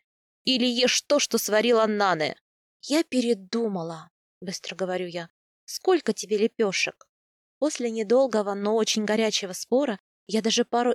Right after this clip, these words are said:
искр в него запустила, подпалив сорочку. Мы приходим к соглашению.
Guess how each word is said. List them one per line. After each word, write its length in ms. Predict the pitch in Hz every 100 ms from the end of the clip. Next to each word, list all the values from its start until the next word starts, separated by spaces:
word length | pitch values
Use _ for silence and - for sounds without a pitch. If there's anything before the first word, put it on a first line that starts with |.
| -
искр 360 | 294 269 - 220
в 60 |
него 200 | 220 214
запустила, 600 | 202 196 214 - 226 202
подпалив 520 | 190 208 - 214 208 -
сорочку. 600 | 220 233 208 - - 170 _ _ -
Мы 120 | 214
приходим 500 | - 196 - 311 277
к 40 |
соглашению. 880 | - 247 220 226 - 226 185 170 156